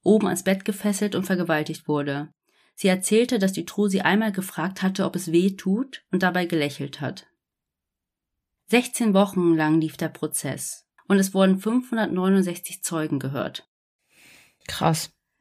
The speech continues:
Speaker 2: Davon sind siebenundzwanzig gestorben, aber okay.
Speaker 1: Mhm, wären sonst mehr gewesen.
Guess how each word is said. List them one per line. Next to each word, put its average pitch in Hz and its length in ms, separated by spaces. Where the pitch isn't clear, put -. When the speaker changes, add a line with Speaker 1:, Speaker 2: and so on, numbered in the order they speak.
Speaker 2:
Davon 196 240
sind 151 180
siebenundzwanzig 160 520
gestorben, 302 500
aber 320 360
okay. - 220
Speaker 1:
Mhm, 226 360
wären 156 240
sonst 175 200
mehr 233 140
gewesen. 165 600